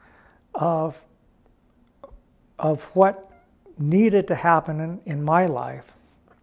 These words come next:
to be able to put things back together and move forward. But I do believe, and I strongly believe this,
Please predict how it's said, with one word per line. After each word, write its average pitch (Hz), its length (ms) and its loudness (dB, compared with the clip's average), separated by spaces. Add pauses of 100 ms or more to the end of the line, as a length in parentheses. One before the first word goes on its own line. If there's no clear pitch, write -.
(520)
to 147 100 -8
be 170 200 -4
able 156 320 2
to 143 420 -2 (100)
put 185 240 -6
things 165 260 -4
back 143 300 -4
together 135 580 -6 (540)
and 131 180 -6
move 135 160 -6
forward. 131 460 -6 (420)
But 147 140 0
I 151 140 4
do 196 340 4
believe, 113 540 -6 (440)
and 139 140 -4
I 151 100 -4
strongly 170 720 2
believe 117 440 -10
this, 135 520 -16